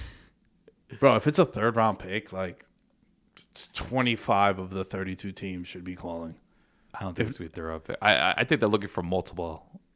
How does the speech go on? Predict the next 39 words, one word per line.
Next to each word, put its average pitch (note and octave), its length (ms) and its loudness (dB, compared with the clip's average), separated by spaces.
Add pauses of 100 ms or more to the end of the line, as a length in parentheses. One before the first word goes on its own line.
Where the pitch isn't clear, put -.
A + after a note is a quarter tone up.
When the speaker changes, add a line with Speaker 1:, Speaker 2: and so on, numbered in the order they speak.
(120)
Speaker 1:
uh, D#2+ 360 -10 (120)
picks, - 380 -8
multiple, E2 580 -10 (260)
potentially F2+ 360 -8
even D#2+ 160 -14
players, F2+ 680 -4
just G2 180 -6
to F#2 60 0
Speaker 2:
Mm. F2 40 -4
Speaker 1:
get F2 160 -4
some F#2 160 -8
sort E2+ 360 -6
of E2 120 -8 (640)
coup G2+ 200 -4
back. F2 420 -4 (580)
Um, F2 600 0 (280)
'cause, B2+ 220 0
'cause B2+ 180 4
Sch-, - 140 -2 (100)
Schefter F3 560 8
and, A#2+ 300 0
and A#2+ 160 2
Rappaport C#3+ 500 0
reporting C#3 360 4
this B2 140 -2
on A2+ 100 4
March. C3+ 240 4
It's - 80 -8
like, G#2+ 100 2
okay, A2+ 240 2
they're G#2 100 2
fielding A2 300 2
offers. A#2 320 2
And A2 100 2
then A#2+ 220 4
they A2+ 160 8
inter-, B2+ 260 2
uh, G#2+ 180 4
T-, - 160 -10